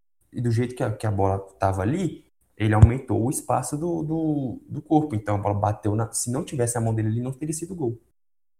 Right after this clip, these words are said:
Cara, eu comemorei à toa, mas foi justo, cara. Já, o, o gol não era pra ter sido validado. Pronto, comemorei à toa, comemorei, mas foi justo. Do mesmo jeito que na Copa do Brasil,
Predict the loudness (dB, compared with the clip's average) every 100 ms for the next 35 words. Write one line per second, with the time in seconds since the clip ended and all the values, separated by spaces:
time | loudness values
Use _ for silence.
0 | _ -4 0 0 0 -8 _ -4 -2 0
1 | -4 _ -2 0 2 2 4 2 0 -4
2 | -4 -4 -6 -6 -4 -2 -2 -2 -6 -8
3 | -4 -2 -2 -6 -12 -10 -4 -4 -4 -6
4 | -6 -4 -4 -6 -8 -4 -2 -4 -4 -6
5 | -6 -6 -4 -4 -2 -2 -4 -10 _ -10
6 | -6 -4 -4 -8 -6 -4 -2 0 -2 -2
7 | -4 -6 -6 -8 -6 -6 -6 -8 -6 -6
8 | -6 -10 _ _ _ -6 -2 0 0 0
9 | 0 -2 -4 -4 -4 -4 0 0 0 -2